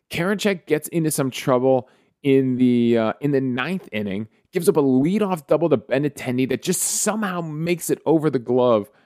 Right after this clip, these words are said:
I really thought Bradley Zimmer had a line on that one, and it, he just missed it, just made it over his glove. It happens out there.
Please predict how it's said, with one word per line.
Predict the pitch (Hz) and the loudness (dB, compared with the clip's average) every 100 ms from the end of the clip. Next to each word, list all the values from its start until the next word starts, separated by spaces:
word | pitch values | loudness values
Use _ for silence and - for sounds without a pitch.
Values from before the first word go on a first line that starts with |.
| - | -10
I | 170 | -4
really | 175 139 175 185 185 196 165 | -4 -4 -2 0 2 2 0
thought | - 147 135 80 | -2 -4 -4 0
Bradley | 135 135 127 | 2 2 0
Zimmer | 127 131 | 0 -2
had | 120 131 | -4 -4
a | 120 | -2
line | 110 113 117 | -2 -2 -2
on | 104 | -4
that | 101 92 | -4 -4
one, | 104 104 | -4 -4
and | 107 | -4
it, | 107 | -8
he | - - - 123 | -8 -10 -8 -10
just | 113 147 - 113 - | -6 -6 -6 -12 -4
missed | 139 220 - | -2 0 -2
it, | 123 | -4
just | 101 151 | -4 -4
made | 147 156 165 | -2 -2 0
it | 156 | 0
over | 139 143 135 | 0 2 -2
his | 107 | -2
glove. | - 113 113 | -2 0 0
It | 107 | -2
happens | - 151 165 117 104 | -6 -8 -8 -6 -4
out | 92 - | -4 -4
there. | 101 98 | -4 -4